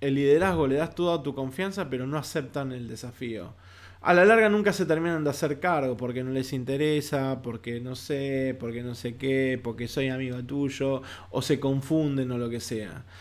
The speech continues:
Entonces yo creo que el mayor error que hay a veces es de haber forzado o forzar a una persona que sea líder.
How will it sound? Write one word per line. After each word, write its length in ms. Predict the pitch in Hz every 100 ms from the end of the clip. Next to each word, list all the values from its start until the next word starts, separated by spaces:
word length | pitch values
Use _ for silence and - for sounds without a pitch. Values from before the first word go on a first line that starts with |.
| - -
Entonces 340 | - 190 196 214
yo 100 | 220
creo 160 | 220
que 60 | 196
el 80 | 175
mayor 340 | 170 - 220
error 380 | 208 196 208 185
que 100 | 175
hay 260 | 180 196
a 100 | 165
veces 360 | 160 170 175 -
es 340 | 151 160 - - - - - -
de 500 | 131 139 147 147 90 104
haber 300 | - 143 147
forzado 800 | 151 147 135 131 - 151 147 147
o 60 | 135
forzar 360 | - 123 156
a 40 | 156
una 140 | 139
persona 380 | 123 120 143 127
que 80 | 117
sea 180 | - 113
líder. 340 | 104 -